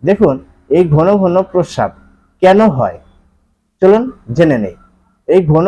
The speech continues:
ঘন প্রস্রাব হওয়ার পিছনে কারণ হয়েছে, দেখা গেল যে আপনার প্রোস্টেট গ্ল্যান্ড বেড়ে গেছে, তার জন্য ঘন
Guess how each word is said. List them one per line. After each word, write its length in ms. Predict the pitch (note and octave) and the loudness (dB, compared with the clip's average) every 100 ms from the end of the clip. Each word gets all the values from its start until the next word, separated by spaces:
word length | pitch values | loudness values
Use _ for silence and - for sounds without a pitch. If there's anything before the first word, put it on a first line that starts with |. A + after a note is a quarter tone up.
| G#3 | 0
ঘন 120 | F#3+ F#3 | 0 -2
প্রস্রাব 420 | F#3+ F#3 - F3+ - | -2 -4 -2 -6 0
হওয়ার 220 | D#3 F3+ | 0 2
পিছনে 400 | F3+ D#3 C3 G#2+ F#2 _ _ _ _ | -2 -4 -4 -6 -10 _ _ _ _
কারণ 260 | E3 F#3 F3+ | 2 4 2
হয়েছে, 380 | D#3 E3 E3+ B2 G2+ - _ - | 0 0 -2 -6 -6 -14 _ -4
দেখা 280 | B2 E3+ F#3 | 0 2 2
গেল 180 | G3+ F3+ C3 | 2 0 0
যে 120 | C3 | 0
আপনার 280 | D#3+ D#3+ E3 D#3+ | -2 0 -4 -4
প্রোস্টেট 460 | F3 E3+ - G3 F#3 - | -4 -4 -2 -4 -4 -2
গ্ল্যান্ড 300 | D#3+ A#2 - - _ _ A#2 | 0 0 -6 -14 _ _ -4
বেড়ে 300 | C3+ E3 E3+ | 0 2 2
গেছে, 280 | F3 E3 F3+ - _ _ _ D3 | 0 0 -6 -6 _ _ _ 2
তার 160 | D#3 D#3 | 2 2
জন্য 180 | F#3+ F#3 | -2 -2
ঘন 180 | D#3+ D#3+ | -2 -2